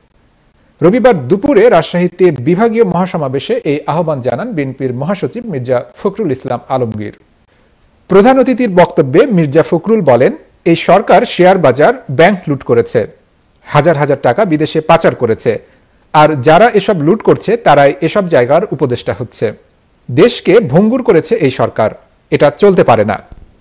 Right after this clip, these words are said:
সংসদ ভেঙে দেওয়ার আহ্বান জানিয়ে মির্জা ফখরুল বলেন, "মানুষকে আবার তাদের ভোটের অধিকার ফিরিয়ে দিন,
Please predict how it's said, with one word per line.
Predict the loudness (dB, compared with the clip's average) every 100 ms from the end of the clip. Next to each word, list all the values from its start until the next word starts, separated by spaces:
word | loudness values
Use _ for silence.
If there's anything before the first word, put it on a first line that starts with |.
| _
সংসদ | -6 -4 -2 -4 -4
ভেঙে | -2 -2
দেওয়ার | 0 0
আহ্বান | 0 -2 -2 -2
জানিয়ে | -2 -2 -6
মির্জা | -4 -2 -2
ফখরুল | 0 -2 -2 0
বলেন, | 2 2 0 -8 _ _ _
"মানুষকে | 0 0 0 -2 2 2
আবার | 2 0
তাদের | 0 -2 -2 -4
ভোটের | -2 0 2
অধিকার | 0 -2 -2 -2
ফিরিয়ে | -2 0 0
দিন, | -4